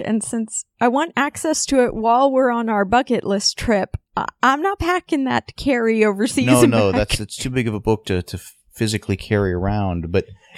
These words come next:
Speaker 2: in fairness, there are a lot of gods and goddesses of, of ancient mythology.
Speaker 1: Well, exactly, and quite frankly, I mean, I, I went to college and studied this stuff, and I enjoyed studying it there, but reading a book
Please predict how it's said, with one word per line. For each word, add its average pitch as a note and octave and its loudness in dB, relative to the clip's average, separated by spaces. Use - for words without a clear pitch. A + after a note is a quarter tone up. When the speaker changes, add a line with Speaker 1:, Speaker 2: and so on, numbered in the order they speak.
Speaker 2:
in C3 0
fairness, C#3 0
there C3 0
are C3 2
a B2+ 4
lot A2+ 2
of G2 -2
gods F2+ 0
and F#2+ 0
goddesses F#2+ 2
of, - -8
of E2+ -6
ancient F2 -2
mythology. D#2 -2
Speaker 1:
Well, G#4+ 4
exactly, F#4+ 0
and D4 -2
quite - -2
frankly, D4+ -2
I C4+ 4
mean, C4+ -2
I, C4 0
I A#3 2
went B3+ -2
to - -8
college A3 -2
and G#3 -2
studied G#3+ 0
this G#3+ 2
stuff, A3 0
and G3+ 0
I G3+ 2
enjoyed G#3+ 2
studying G#3+ 0
it - -8
there, G#3 0
but G#3 -2
reading D4+ 0
a D#4 0
book B3 0